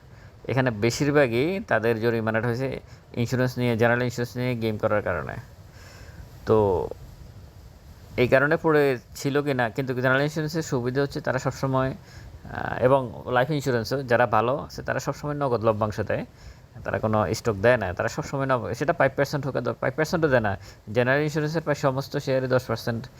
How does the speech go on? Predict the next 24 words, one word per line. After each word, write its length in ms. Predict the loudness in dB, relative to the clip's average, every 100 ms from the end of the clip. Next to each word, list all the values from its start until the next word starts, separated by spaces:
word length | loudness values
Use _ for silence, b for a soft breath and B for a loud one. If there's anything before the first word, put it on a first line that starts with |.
| B B 2
কমপক্ষে 400 | 4 4 2 2
দশ 160 | 2
পার্সেন্ট 320 | 2 -2 -2
ডিভিডেন্ড 380 | 0 -2 -2 -6
দেয়, 140 | -6 -8 -14 -20 B B B B B -2
হয়তো 160 | 2 2
দু 140 | 4
একটা 240 | 4 4 0
দিতে 200 | 2 2
পারে 160 | 2
ফাইভ 180 | 2 0 -2
পার্সেন্ট, 340 | -4 -4 -8 -14 -8
কিন্তু, 180 | -6 -4
উম, 920 | -6 -14 -18 -16 -14 -12 -12 -12 -12 -14 -16 -16 -16 -16 -6 2
পঁচানব্বই 400 | 4 4 4 4
পার্সেন্ট 540 | 2 2 -2 -2 -8
জেনারেল 320 | -2 2 2
ইন্স্যুরেন্সে, 480 | -2 -4 -6 -6 -8
আহ, 560 | -8 -12 -20 -10 -2 2
তারা 180 | 4 4
নগদ 300 | 4 2 2
লভ্যাংশ 340 | 0 -2 -2
দিয়ে 260 | -2 0 0
থাকে। 260 | -2 -8